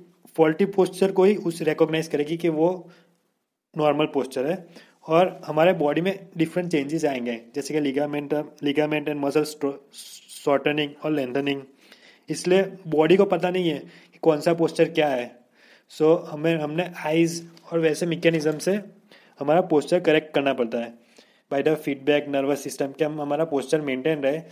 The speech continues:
so that बॉडी रिकॉग्नाइज करे उस पोस्चर को और मेंटेन करे। अब हम पोस्चर एनालिसिस करेंगे from, अ, लोअर बॉडी से, एंकल से and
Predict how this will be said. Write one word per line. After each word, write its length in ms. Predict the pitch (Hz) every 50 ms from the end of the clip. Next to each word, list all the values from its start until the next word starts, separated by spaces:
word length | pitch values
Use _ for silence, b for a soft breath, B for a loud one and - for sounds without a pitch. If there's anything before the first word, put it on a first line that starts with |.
| B B B B -
so 140 | 151 147
that 280 | 143 156 170 170 170 - - b b b b b -
बॉडी 480 | 143 147 143 143 151 170 185 180 170 - - - _ _ _ _ _ _ _ _ _ _ _ _ -
रिकॉग्नाइज 460 | 147 147 139 - 160 156 165 170 160 165
करे 160 | 147 139 139
उस 200 | 139 139 135 - -
पोस्चर 300 | 143 135 - - - 147
को 120 | 143 165
और 100 | 160 160
मेंटेन 460 | 160 156 147 143 139 131 147 139 131 120
करे। 220 | 117 113 113 110 - - _ _ _ _ _ _ _ _ _ _ _ _ _ _ _ _ _ - - - _ _ _ _ _ _ - -
अब 160 | - 139 135 147
हम 100 | 165 170
पोस्चर 360 | 165 143 131 - - - 156
एनालिसिस 480 | 143 127 127 131 127 123 127 - 135
करेंगे 400 | - - 120 113 113 120 147 170 170 B B B B B B -
from, 220 | 131 127 135 131 131 - - _ - -
अ, 380 | 123 120 117 117 120 127 - - _ _ _ _ - -
लोअर 220 | 131 131 135 131
बॉडी 240 | 127 120 110 107 104
से, 280 | 101 - 127 143 - - - -
एंकल 240 | 127 127 - 127 113
से 180 | 110 - 113 104 - - _ B B B B B B B B -
and 200 | 131 143 156 165